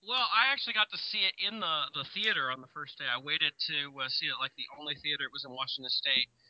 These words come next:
um, and I, I caught it at, like, ten A M, and it was, it was really cool to see it in the theater, especially when the Falcon showed up. The Falcon just gave me chills. Um,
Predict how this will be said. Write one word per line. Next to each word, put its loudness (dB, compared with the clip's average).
um, 4
and -2
I, 0
I -2
caught 8
it 10
at, -2
like, 2
ten 6
A 10
M, 8
and -8
it 4
was, 0
it -2
was 4
really 10
cool 0
to -2
see 4
it 6
in -2
the 0
theater, 2
especially 8
when 2
the 2
Falcon 6
showed 0
up. -4
The -12
Falcon 10
just -2
gave 2
me -6
chills. 4
Um, 10